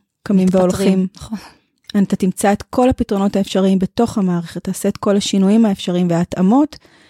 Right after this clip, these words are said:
Speaker 1: ועדיין אתה מחויב למשהו מסוים.
Speaker 2: כן, אני, אני ממש חושבת שהיה ערך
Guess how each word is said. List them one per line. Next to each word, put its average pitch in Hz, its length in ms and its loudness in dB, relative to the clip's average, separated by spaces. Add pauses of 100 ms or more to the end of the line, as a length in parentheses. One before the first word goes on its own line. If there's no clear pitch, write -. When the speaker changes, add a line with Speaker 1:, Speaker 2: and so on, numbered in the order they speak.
(180)
Speaker 1:
ועדיין 196 560 0
אתה 196 140 -2
מחויב 180 640 0 (680)
למשהו 190 360 2
מסוים. 196 560 2 (520)
Speaker 2:
כן, 277 200 -6 (300)
אני, 180 380 -2
אני 180 100 2
ממש 226 240 -2
חושבת 240 360 -2
שהיה 202 340 2
ערך 226 520 0